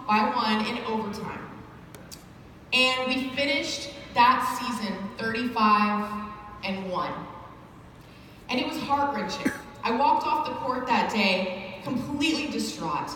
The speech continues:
It was like everything I had been working toward in that moment had just completely fallen apart.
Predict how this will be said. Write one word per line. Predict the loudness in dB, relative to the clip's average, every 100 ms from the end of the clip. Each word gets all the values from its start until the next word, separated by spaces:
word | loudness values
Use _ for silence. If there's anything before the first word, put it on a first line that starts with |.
| -8
It | -6
was | -2 -2
like | -2 2
everything | 2 4 2 0 -2
I | 0
had | 0
been | -2
working | -4 -4 -4
toward | -4 -4 -2
in |
that | 0 0 0
moment | -2 -4 -4 -6
had | -4 -4
just | -4 -4
completely | -4 -4 -6 -4
fallen | -2 -2 -2
apart. | -2 -2 -2 -4